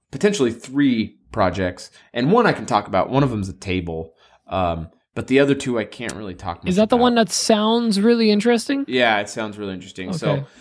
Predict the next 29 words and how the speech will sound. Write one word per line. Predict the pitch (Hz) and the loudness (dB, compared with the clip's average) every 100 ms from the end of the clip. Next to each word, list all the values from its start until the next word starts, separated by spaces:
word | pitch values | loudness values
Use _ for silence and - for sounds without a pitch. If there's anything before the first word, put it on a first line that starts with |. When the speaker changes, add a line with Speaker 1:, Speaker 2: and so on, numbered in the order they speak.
| - _ | -20 _
Speaker 1:
um, | 120 120 110 104 | 2 4 4 2
we've | 143 160 | 2 2
come | - 175 | 2 0
to | 165 | 0
full | - 175 | 2 4
Speaker 2:
<laughs> | 151 | 4
Speaker 1:
agreement | 135 151 156 | 4 4 4
on | 143 147 | 2 2
that. | 143 143 143 | 2 2 0
Everything | - 139 151 143 | 0 0 0 -2
is | 127 | 2
all | 131 120 | 2 4
locked | 113 113 - | 2 2 0
up, | 117 127 - _ - | 0 0 -10 _ -8
and, | 104 107 104 104 101 | -2 0 -2 -4 -4
uh, | 98 104 101 101 101 - | -2 -2 -2 -2 -4 -2
I | 110 | -4
have | 110 | -4
several | - 123 120 | -6 -6 -6
units | 110 120 127 | -6 -6 -4
ordered. | 135 135 151 156 - - _ - | -2 -2 -2 -4 -12 -20 _ -4
Um, | 110 104 101 101 | 2 2 2 -2
very | 101 117 131 135 | 0 4 4 4
exciting | - 139 127 120 | 2 2 2 0
part | 123 120 | 0 0
of | 120 | 2
it | 127 | 0
is, | 95 113 110 110 107 - - - _ | 0 2 2 0 -4 -8 -12 -16 _
um, | 113 110 110 107 110 113 | -2 0 0 -2 -4 -10